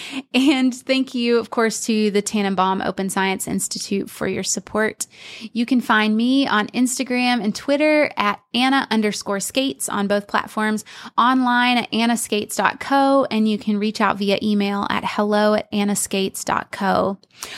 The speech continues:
Uh, oh, and qu-, really quickly, stick around. I'd love to mention my project called Every Little Step. This is a fundraising campaign to raise money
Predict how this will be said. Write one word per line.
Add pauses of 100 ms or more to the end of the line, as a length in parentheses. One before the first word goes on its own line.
(160)
Uh,
oh, (240)
and
qu-,
really
quickly, (160)
stick
around.
I'd
love
to
mention
my
project
called
Every
Little
Step.
This
is
a
fundraising
campaign
to
raise
money